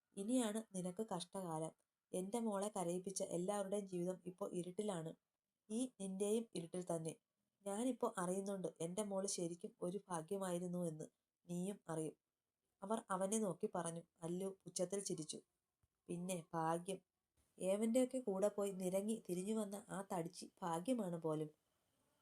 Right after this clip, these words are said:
അവർ കളഞ്ഞപ്പോൾ ഇച്ചിരി മിനുങ്ങി വന്ന അവൾ ഭാഗ്യമാണെന്ന് നിങ്ങളെപ്പോലുള്ളവരെ പറയൂ. അല്ലാതെ ആ തടിച്ചി ഭാഗ്യമാണെന്ന് എൻ്റെ ഈ നാവ് കൊണ്ട് ഞാൻ പറയില്ല," അല്ലു അഹങ്കാരത്തോടെ പറഞ്ഞു തീർന്നതും മുഖമടച്ചൊരടിയായിരുന്നു സുഗയുടെ മറുപടി.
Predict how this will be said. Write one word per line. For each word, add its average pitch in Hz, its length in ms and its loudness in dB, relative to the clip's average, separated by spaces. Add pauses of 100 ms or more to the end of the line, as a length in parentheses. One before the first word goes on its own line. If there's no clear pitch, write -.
(600)
അവർ 202 240 0
കളഞ്ഞപ്പോൾ 196 640 -2
ഇച്ചിരി 220 340 -2
മിനുങ്ങി 196 380 0
വന്ന 190 240 -2 (220)
അവൾ 175 160 0 (100)
ഭാഗ്യമാണെന്ന് 185 800 0
നിങ്ങളെപ്പോലുള്ളവരെ 196 1000 2
പറയൂ. 160 320 0 (480)
അല്ലാതെ 190 420 2 (100)
ആ 170 140 -2
തടിച്ചി 185 500 0
ഭാഗ്യമാണെന്ന് 180 760 0 (120)
എൻ്റെ 175 320 2
ഈ 214 120 2
നാവ് 180 380 -2
കൊണ്ട് 190 240 -2 (340)
ഞാൻ 170 220 0
പറയില്ല," 160 420 2 (680)
അല്ലു 180 280 2 (340)
അഹങ്കാരത്തോടെ 196 680 0
പറഞ്ഞു 180 320 0
തീർന്നതും 175 520 0
മുഖമടച്ചൊരടിയായിരുന്നു 175 1200 0
സുഗയുടെ 175 460 -2
മറുപടി. 156 420 -4